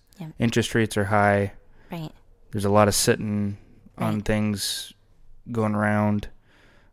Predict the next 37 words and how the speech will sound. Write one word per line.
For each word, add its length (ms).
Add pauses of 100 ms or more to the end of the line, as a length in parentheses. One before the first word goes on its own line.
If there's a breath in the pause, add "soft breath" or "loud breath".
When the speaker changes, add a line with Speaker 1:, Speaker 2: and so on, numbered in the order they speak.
Speaker 2:
Um, 300
you 80
know, 140
if 160
you, 140
if 200
you 120
have 160
a 180 (340)
better 380
situation, 1040 (340 soft breath)
I 120
wouldn't 580
hesitate 560
to 80
buy. 340 (480)
Like, 120
Speaker 1:
No. 100
Speaker 2:
if 80
you 120
have 180
a 240 (100)
good 280
situation 600
where 60
you're 80
like, 180 (220 loud breath)
Speaker 1:
You 100
found 280
the 60
house. 200
Speaker 2:
you 80
found 340
the 40
house. 440 (600 soft breath)
You 100
know, 120